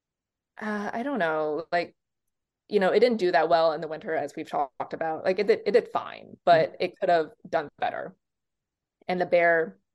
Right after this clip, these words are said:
Speaker 1: um, beat it, um, at a few places, the Guild. So I, I feel like The Bear has more passion than Abbott,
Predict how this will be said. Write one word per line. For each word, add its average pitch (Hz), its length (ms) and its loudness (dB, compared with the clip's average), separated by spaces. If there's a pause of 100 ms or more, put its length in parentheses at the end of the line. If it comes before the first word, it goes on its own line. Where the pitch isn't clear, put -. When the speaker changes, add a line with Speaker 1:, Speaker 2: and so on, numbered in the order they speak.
(100)
Speaker 1:
um, 160 480 -6 (480)
beat 160 160 -6
it, 156 340 -4 (160)
um, 165 340 -2
at 156 80 -4
a 156 40 -4
few 165 160 -10
places, 147 520 -10 (100)
the 139 60 -16
Guild. 139 360 -10
So 165 580 -4 (840)
I, 185 260 4 (440)
I 190 100 4
feel 208 200 2
like 202 160 2
The 185 80 2
Bear 180 180 4
has 160 200 -6
more 160 140 -6
passion 190 760 -6
than 180 500 -2
Abbott, 180 440 2